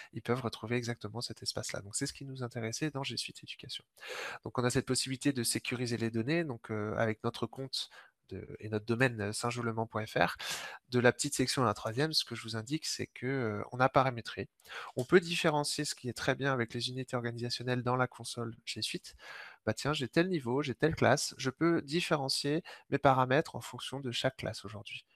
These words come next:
Et ça, c'est une richesse, par exemple, pendant le confinement. Le chat était fermé au début pour les sixièmes, cinquièmes, quatrièmes.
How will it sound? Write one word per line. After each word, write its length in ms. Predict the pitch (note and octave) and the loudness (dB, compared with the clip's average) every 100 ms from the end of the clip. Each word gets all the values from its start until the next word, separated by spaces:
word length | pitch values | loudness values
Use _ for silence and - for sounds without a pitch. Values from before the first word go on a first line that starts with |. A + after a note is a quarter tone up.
| - | -8
Et 60 | G#2+ | 0
ça, 200 | C3+ D#3+ | 4 4
c'est 280 | - - B2 | 2 -4 -6
une 120 | B2 | -6
richesse, 320 | A#2 C#3+ D#3+ | -2 0 0
par 200 | - A#2 | 2 4
exemple, 260 | A2 C#3+ D#3+ | 4 0 -2
pendant 180 | A#2+ | -4
le 60 | A#2 | -4
confinement. 520 | A#2+ - A2 A2 - - - - - - | -6 -6 -6 -6 -8 -10 -14 -14 -16 -6
Le 120 | - C3+ | 0 4
chat 240 | D3+ D3 | 6 6
était 160 | D3 C#3 | 4 0
fermé 340 | - C3 C#3 | 2 0 2
au 60 | C#3+ | 0
début 320 | B2 C3+ D#3 | 0 -2 -4
pour 120 | - | -2
les 120 | B2+ B2+ | -2 0
sixièmes, 460 | - C3+ C#3 D3 | -2 0 0 2
cinquièmes, 380 | D3 C3+ C#3 C#3 | 0 0 -2 -2
quatrièmes. 520 | C#3 - C#3 A#2 G#2+ | -4 -4 -6 -6 -6